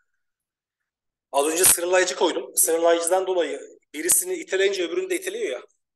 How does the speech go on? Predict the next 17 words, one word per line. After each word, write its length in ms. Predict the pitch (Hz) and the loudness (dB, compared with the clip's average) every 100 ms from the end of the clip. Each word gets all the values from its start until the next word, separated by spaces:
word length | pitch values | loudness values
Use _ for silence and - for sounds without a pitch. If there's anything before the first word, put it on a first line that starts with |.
| _ _ _ _ - | _ _ _ _ -12
Ondan 400 | 139 160 196 190 | -10 -4 -2 -2
dolayı 200 | 185 160 | -2 -4
yapamadı. 420 | 160 226 185 240 | -4 -6 -6 -2
Sınırlayıcıyı 560 | - 190 190 170 - | -2 -2 -4 -4 -6
kaldırdım. 640 | - 190 226 220 208 226 _ | -4 -2 0 -2 -6 -12 _
Tekrar 300 | 180 185 180 | -8 -2 -2
yaptım, 320 | 156 - 185 | -2 -4 -8
oldu. 300 | 160 143 113 _ - - - _ | -8 -8 -12 _ -20 -20 -20 _
Ekrana 400 | 208 220 214 226 | -2 2 2 2
bu 60 | 226 | 4
gelecek 280 | 208 131 | 2 2
şimdi. 220 | 127 131 123 | -2 -4 -2
Merhaba 300 | 160 175 175 | 2 4 4
yazacak 320 | 165 151 - | 4 0 -6
bir 40 | |
de 60 | 120 | -6
altında. 480 | 113 - 120 - | -4 -6 -8 -12